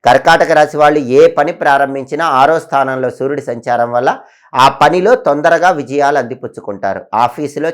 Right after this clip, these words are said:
చక్రం తిప్పుతారు, బాస్ మీకు అనుకూలంగా ఉంటాడు, కొలీగ్స్ మీకు ఫేవరబుల్గా ఉంటారు, ప్రమోషన్ ప్రయత్నాలు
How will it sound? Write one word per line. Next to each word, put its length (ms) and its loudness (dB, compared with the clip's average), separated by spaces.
చక్రం 380 -6
తిప్పుతారు, 420 -8
బాస్ 340 4
మీకు 200 -2
అనుకూలంగా 600 -2
ఉంటాడు, 300 -4
కొలీగ్స్ 440 -2
మీకు 200 -6
ఫేవరబుల్గా 680 0
ఉంటారు, 280 -6
ప్రమోషన్ 520 -2
ప్రయత్నాలు 460 -2